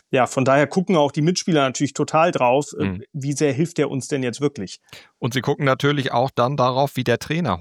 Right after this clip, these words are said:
Speaker 2: umgeht. Und die Öffentlichkeit guckt auch drauf, wie der Trainer mit solcher Situation umgeht. Jetzt hast du Horst Steffen vorhin schon ein bisschen charakterisiert, hast auch schon über seine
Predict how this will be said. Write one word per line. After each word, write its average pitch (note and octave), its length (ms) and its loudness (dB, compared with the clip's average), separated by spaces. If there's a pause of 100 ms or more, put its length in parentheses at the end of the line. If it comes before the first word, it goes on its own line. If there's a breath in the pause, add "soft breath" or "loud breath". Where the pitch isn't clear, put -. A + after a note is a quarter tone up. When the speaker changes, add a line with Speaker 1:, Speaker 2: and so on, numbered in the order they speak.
Speaker 2:
umgeht. A2+ 560 0
Und A2 140 -2
die A#2 80 0
Öffentlichkeit A#2 480 0
guckt - 280 -6
auch D3 180 0
drauf, A2 440 0
wie A2+ 160 -2
der A2 160 2
Trainer A2+ 420 0
mit G#2+ 240 -2
solcher A2 480 0
Situation A2+ 760 0
umgeht. C#3 400 0
Jetzt B2+ 180 0
hast C3+ 180 0
du C#3 100 2
Horst B2 180 0
Steffen C#3 320 -2
vorhin C3 220 0
schon C3+ 160 -2
ein - 280 -12
bisschen B2+ 260 0
charakterisiert, A#2 960 0
hast C#3+ 320 0
auch A2+ 200 -4
schon B2+ 180 -4
über B2 180 2
seine A2+ 340 4